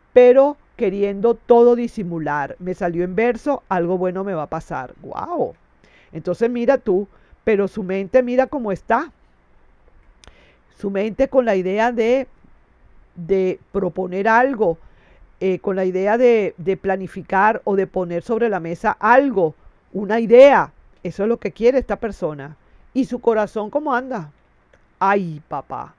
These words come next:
es que esta persona se está muriendo de las ganas de tenerte o de agarrarte y darte un jamaqueo tremendo que no,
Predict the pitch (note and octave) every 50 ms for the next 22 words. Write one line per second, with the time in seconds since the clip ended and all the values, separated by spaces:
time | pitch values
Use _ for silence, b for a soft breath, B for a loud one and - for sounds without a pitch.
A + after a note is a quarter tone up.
0 | _ - A3 C#4 D4 D4 C#4+ C4+ C4 B3 A#3 A3+ A3 G#3 G3 F3+ - - F#3+ F3
1 | E3 - - G3+ - - A#3+ A#3 - A#3+ G3 E3 - F3+ E3+ E3 F#3+ G#3 - G#3+
2 | F#3 - - - - E3+ E3 E3+ F#3+ G3+ F#3 G#3 G#3 G#3 G#3+ G#3+ G#3+ G#3 G#3 G3
3 | A3 G#3+ G#3+ G#3 F#3 F3 D3+ D3+ D3+ D#3 F3+ E3 E3+ F3 G#3 G#3 A3 G#3 G3 -
4 | E3+ D#3 D#3 E3 F#3 G3 G3+ G3 F#3+ F3 D#3 - - D#3 D3 C3 B B B B
5 | B B B B _ - G3 F#3+ F#3 F#3 F#3 F3+ E3+ F3 E3+ E3 D#3+ E3+ F3 F3
6 | - - A3 G#3+ G#3 G#3 G#3 G#3 G3+ - - A3 A3 A3+ G#3+ G#3+ G#3+ G3+ F#3 -
7 | A#3 A3+ A3 G3+ F#3+ F3 - - - F#3 F#3+ G3 G#3+ A3 G3+ - _ _ _ _
8 | - - G3+ F#3 F3 F3 F#3 F#3+ G#3 G#3+ A3 A3 G#3+ A#3 A3 - - G#3+ F#3 F3+
9 | F3 E3+ E3+ D#3